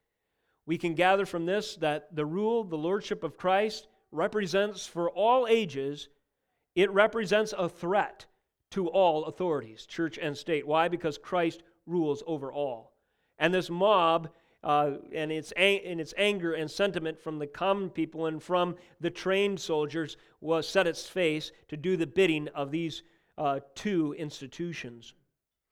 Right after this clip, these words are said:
Secondly, under the capriciousness of the crowd, by the way, that term capriciousness, I have a definition for you, and it, it really,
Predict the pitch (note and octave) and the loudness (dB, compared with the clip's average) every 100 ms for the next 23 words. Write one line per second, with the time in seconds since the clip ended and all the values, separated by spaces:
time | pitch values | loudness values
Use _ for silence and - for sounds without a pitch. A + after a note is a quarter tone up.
0 | _ _ - G#3+ G#3 E3+ D#3+ D#3 D3 C#3+ | _ _ 0 2 4 2 0 -2 -2 -4
1 | C3+ D#3+ - G3+ G3 E3+ - D3 C3 C#3 | -6 -12 -4 -2 -2 -4 -8 -10 -8 -10
2 | C3+ - D3+ D#3 B2+ B2 _ _ _ _ | -12 -10 -8 -6 -8 -10 _ _ _ _
3 | _ _ D3 D3 D3+ D#3+ D3 C3+ - D#3 | _ _ 0 2 0 0 -2 -4 -6 -6
4 | C#3+ B2+ - D3+ - C3 C3+ C3+ C3+ C#3+ | -6 -14 -8 -8 -8 -12 -12 -10 -8 -8
5 | C3+ D3 C#3+ C#3+ C#3 C#3 C3+ A#2+ D3+ D3 | -6 -4 -4 -4 -6 -6 -10 -8 -4 -2
6 | C#3 B2+ B2+ B2+ _ _ _ _ D3 D3 | -2 -6 -8 -10 _ _ _ _ -6 -2
7 | D#3+ E3+ D3+ C#3 C3 | 0 2 0 -2 -6